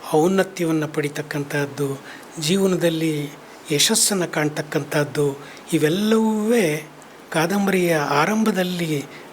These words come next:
ಪಾತ್ರಗಳ ಮನಸ್ಸಿನೊಳಗಡೆಗೆ ಇದ್ದಂಥ ಒಂದು ಸಣ್ಣ, ಆ, ದೀಪ ಬಹಳ ದೊಡ್ಡದಾಗಿ ಪ್ರಜ್ವಲಿಸುವಂಥ ಎಂಡನ್ನು ಪಡ್ಕೊತಕ್ಕಂಥದ್ದು ಕೂಡ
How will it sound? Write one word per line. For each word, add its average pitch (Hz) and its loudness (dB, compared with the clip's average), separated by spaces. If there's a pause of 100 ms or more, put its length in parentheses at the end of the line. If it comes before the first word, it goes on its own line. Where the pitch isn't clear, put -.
(100)
ಪಾತ್ರಗಳ 175 0
ಮನಸ್ಸಿನೊಳಗಡೆಗೆ 156 0
ಇದ್ದಂಥ 143 -4 (540)
ಒಂದು 151 0
ಸಣ್ಣ, 202 2 (720)
ಆ, 143 0 (160)
ದೀಪ 208 2 (680)
ಬಹಳ 147 2 (120)
ದೊಡ್ಡದಾಗಿ 160 0
ಪ್ರಜ್ವಲಿಸುವಂಥ 170 0 (840)
ಎಂಡನ್ನು 151 2
ಪಡ್ಕೊತಕ್ಕಂಥದ್ದು 147 -2
ಕೂಡ 190 4